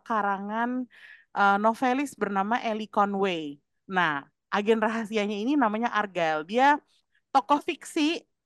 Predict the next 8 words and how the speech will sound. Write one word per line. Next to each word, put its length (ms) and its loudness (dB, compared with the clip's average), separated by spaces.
semacam 540 0
Bond 400 6
atau 240 0
Bourne 640 6
atau 260 0
Smiley, 800 -4
eh, 380 4
spy-spy 800 4